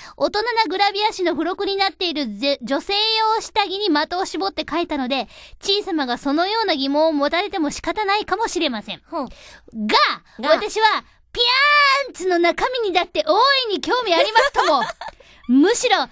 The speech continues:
Speaker 1: 身の方が大変興味深いです。ちなみに、ブラの中身も同じくです。下着に加えて中身があるならば、つまり身につけている状態ならば、なお興味深いですが、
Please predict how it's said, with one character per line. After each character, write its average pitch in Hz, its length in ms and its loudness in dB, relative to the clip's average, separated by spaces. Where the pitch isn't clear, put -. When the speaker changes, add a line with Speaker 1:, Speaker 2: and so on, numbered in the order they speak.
Speaker 1:
身 294 80 2
の 370 60 4
方 453 880 2
が 226 80 -10
大 349 180 0
変 494 280 -2
興 427 180 0
味 440 120 0
深 370 260 2
い 330 60 -4
で 285 100 -8
す。 214 260 -14
ち - 140 -8
な 415 140 2
み 403 80 -6
に、 370 160 0
ブ 254 120 -2
ラ 466 60 2
の 427 80 0
中 381 260 0
身 403 140 -2
も 370 280 0
同 269 140 2
じ 269 120 -4
く 220 100 -6
で 202 100 -10
す。 - 240 -14
下 - 220 -4
着 226 100 -4
に 226 120 -2
加 240 240 -4
え 226 100 -4
て 247 100 -4
中 233 280 -2
身 330 160 2
が 254 120 2
あ 320 60 4
る 403 120 2
な 330 160 4
ら 440 100 2
ば、 302 180 0
つ - 140 -4
ま 466 140 6
り 302 140 -8
身 311 140 2
に 427 140 2
つ - 80 -8
け 508 100 0
て 494 160 2
い - 40 2
る 349 120 0
状 370 180 0
態 427 180 -4
な 453 100 0
ら 427 80 2
ば、 320 140 0
な 311 160 6
お - 40 -6
興 403 200 -4
味 440 140 -2
深 427 220 2
い 427 80 -2
で 370 80 -6
す 330 120 -10
が、 311 100 -2